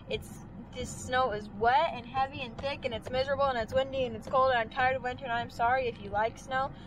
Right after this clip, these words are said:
but I do not, and I'm tired of winter. If I had, s-, if, okay, if we could have snow for the week of Christmas,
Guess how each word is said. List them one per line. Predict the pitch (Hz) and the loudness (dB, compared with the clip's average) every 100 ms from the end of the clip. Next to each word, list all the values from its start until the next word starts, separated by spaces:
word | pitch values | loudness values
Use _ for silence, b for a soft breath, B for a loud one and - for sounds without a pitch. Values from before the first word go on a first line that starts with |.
| B 208 | B 0
but | 196 - | 2 2
I | 220 233 | 2 2
do | 220 220 208 | -2 -8 -4
not, | 208 208 196 - | -2 -2 -2 -4
and | 196 | -6
I'm | 196 196 185 - | -6 -6 -10 -2
tired | 202 202 | 2 2
of | 202 | 0
winter. | 196 214 214 | -8 -4 -2
If | 233 | 2
I | 233 269 | 4 4
had, | 330 294 | 2 -2
s-, | - - - | -6 -8 -4
if, | 262 - | -4 -2
okay, | 247 247 214 | -4 -2 -2
if | 220 233 | -2 -4
we | 247 | -4
could | 277 | 0
have | 254 233 214 | 2 2 -2
snow | - 240 233 233 | -8 0 0 0
for | 233 | 0
the | 214 | 0
week | 196 175 - | -2 -6 -8
of | - | -10
Christmas, | - 269 - 311 320 - | -2 -2 0 0 0 -2